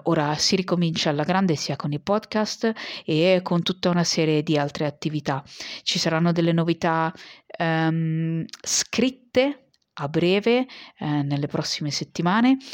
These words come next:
Ci sono delle novità per quanto riguarda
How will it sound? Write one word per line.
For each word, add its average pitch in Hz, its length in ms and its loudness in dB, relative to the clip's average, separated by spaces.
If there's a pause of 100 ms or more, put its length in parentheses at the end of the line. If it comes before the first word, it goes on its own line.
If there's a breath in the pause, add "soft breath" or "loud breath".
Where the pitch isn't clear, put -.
(140 loud breath)
Ci - 140 -4
sono 165 240 2
delle 160 180 0
novità 165 440 0
per - 160 -4
quanto 160 280 -4
riguarda 151 580 0